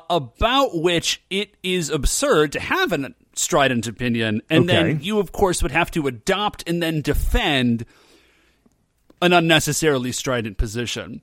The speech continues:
Speaker 2: Okay.
Speaker 1: So what I'm gonna throw at you right now, Matt, milkshake thickness.
Speaker 2: Okay. Milkshake
Speaker 1: Pick a side.
Speaker 2: thickness.
Speaker 1: Milkshake thickness. Pick a side, Matt.
Speaker 2: Um,
Speaker 1: Thick milkshake, thin milkshake.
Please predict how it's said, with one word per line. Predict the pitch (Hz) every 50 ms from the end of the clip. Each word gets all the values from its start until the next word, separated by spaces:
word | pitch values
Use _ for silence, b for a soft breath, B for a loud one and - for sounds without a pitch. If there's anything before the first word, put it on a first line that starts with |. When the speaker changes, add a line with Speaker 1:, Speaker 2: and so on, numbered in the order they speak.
| _ -
Speaker 2:
Okay. | 104 104 101 - - - - - 180 233 226
Speaker 1:
So | - 240 220 220 214 202
what | - 175 180 202
I'm | 226 262
gonna | 262 262 240 -
throw | - 233 233 233 233
at | - - -
you | 220
right | 208 190 190 180
now, | 185 214 254 254
Matt, | 202 170 160 160 156 - _ _ _ _ _ _ _ _ _ -
milkshake | 131 151 175 196 233 269 285 - - - - 254 240 233 - -
thickness. | - - - - 233 233 - 156 127 98 - - - - - - - - _ _ _ _ - -
Speaker 2:
Okay. | 127 - - 98 92 82 90 107 131 127 - _ _ _ _ _ _ _ -
Milkshake | 104 117 120 131 156 - - - - -
Speaker 1:
Pick | 135 131
a | -
side. | - - 233 226 214 165 110 98 90
Speaker 2:
thickness. | - - - - - - - - _ _ _ _ _ _ _ _ _ _ _ -
Speaker 1:
Milkshake | 165 208 262 285 - - - - 240 214 - -
thickness. | - - 202 - - - 208 - - - - - - - _ _ _ - -
Pick | - - -
a | 285
side, | - - - - 196 190 175 143 113 87
Matt. | 101 101 95 92 92 101 - _ _ _ _ _ _ _ _ _ _ _ _ _ -
Speaker 2:
Um, | 131 123 117 117 117 113 113 117
Speaker 1:
Thick | 123 110
milkshake, | 110 107 269 269 254 - - - 262 262 269 254 _ - _ _
thin | _ - - 226 226 220 196
milkshake. | 160 117 101 - - - - 101 76 50 - _ -